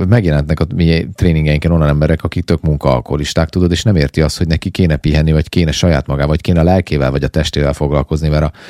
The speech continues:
nagy, egyik nagy, nagy, nagy duma, azt hiszem Tapoly Emőkétől származik, hogy a, hogy az Isten mindig megbocsát, az emberek néha, a tested meg soha. Tehát, hogy a, hogy azt nem lehet kihasználni.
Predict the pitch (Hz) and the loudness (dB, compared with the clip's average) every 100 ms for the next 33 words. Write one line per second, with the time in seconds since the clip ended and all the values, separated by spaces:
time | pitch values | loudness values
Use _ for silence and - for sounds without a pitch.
0 | - - - 98 - 117 101 92 90 85 | -20 -10 0 0 0 -2 0 0 0 0
1 | 85 - 95 90 82 95 80 87 87 101 | -2 0 2 2 2 0 2 2 4 2
2 | - - - - 85 85 80 90 - 76 | 0 -10 -20 -8 -4 -2 0 0 2 2
3 | 73 71 73 71 73 - 80 85 85 82 | 2 0 -2 0 -2 0 0 0 -2 -2
4 | 80 80 78 78 - - _ - 85 82 | 0 0 0 -2 -12 -20 _ -4 -2 2
5 | 80 80 - 123 87 87 117 127 117 107 | 0 0 -2 -2 2 2 4 4 2 2
6 | 113 - 113 110 98 92 90 85 78 101 | 0 2 2 2 0 0 2 2 2 2
7 | 101 98 101 90 76 82 82 - 78 65 | 2 2 2 0 0 -2 -2 0 -2 -2
8 | - _ - - - 104 90 101 101 104 | -6 _ -20 -20 -2 2 4 4 4 2
9 | 98 104 101 98 - 101 80 71 80 71 | 2 2 4 2 2 0 2 0 0 0
10 | 62 73 58 64 | 0 -2 -4 -6